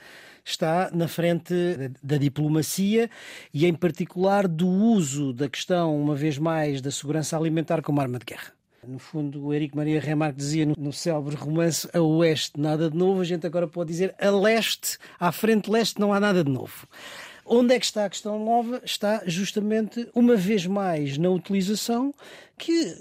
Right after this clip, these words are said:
a Rússia está a fazer de uma forma absolutamente inacreditável da arma dos cereais, a dois níveis.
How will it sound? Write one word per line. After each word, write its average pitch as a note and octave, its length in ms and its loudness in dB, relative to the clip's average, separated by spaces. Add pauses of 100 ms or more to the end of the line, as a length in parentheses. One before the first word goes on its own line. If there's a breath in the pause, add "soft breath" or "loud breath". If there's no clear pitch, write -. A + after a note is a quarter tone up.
(120)
a E3 60 2
Rússia G#3 340 0
está G3+ 200 0
a F3+ 40 0
fazer F#3+ 340 0
de C#3 60 -4
uma C3+ 140 -2
forma C#3+ 360 -2
absolutamente D#3+ 1000 -2
inacreditável C#3+ 880 -8 (540 loud breath)
da A#3+ 720 2
arma G#3+ 300 -2
dos G#3+ 180 -4
cereais, A3+ 600 -10
a A3 100 0
dois A3 280 2
níveis. C3 600 0